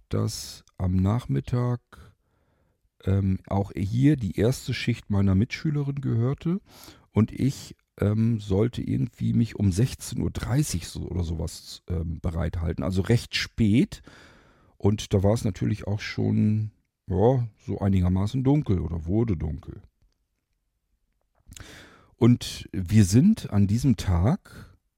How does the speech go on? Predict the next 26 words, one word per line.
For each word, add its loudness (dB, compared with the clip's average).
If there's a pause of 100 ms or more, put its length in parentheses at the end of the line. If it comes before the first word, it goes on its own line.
(140)
haben 2
wir -2
einfach -2
gesagt, -2
okay, -6
wir -2
wollen 4
zwei -2
weitere 0 (680)
Blöcke 4 (320)
umlaufen, 0
umrunden. 0 (140)
Also 0
jetzt -2
im -2
Prinzip -2 (500)
das -6
große 0
Grundstück, 0 (600)
wo -4
unsere -4
Unterkunft, -4 (120)
äh, -4
drauf -4
verortet -2
war, 4